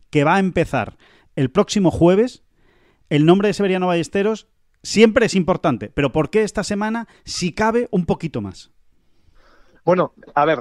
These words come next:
Speaker 2: eh, em, casi, casi siempre nos suele parecer una excelente idea arrancar una semana de majors, eh,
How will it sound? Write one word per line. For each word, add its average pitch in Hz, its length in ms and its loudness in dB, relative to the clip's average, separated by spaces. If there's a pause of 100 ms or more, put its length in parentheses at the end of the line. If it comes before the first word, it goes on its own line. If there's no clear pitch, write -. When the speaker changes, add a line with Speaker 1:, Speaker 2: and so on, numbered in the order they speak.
Speaker 2:
eh, 131 220 2
em, 123 840 0 (1500)
casi, - 240 -4 (160)
casi 151 260 -2
siempre 165 360 0
nos 117 140 -4
suele 135 180 2
parecer 127 240 -2
una 117 300 0
excelente 123 480 -2
idea 120 340 2 (280)
arrancar 113 460 -2
una 135 160 -2
semana 120 360 0
de 107 140 0
majors, 113 480 -2 (360)
eh, 98 600 -2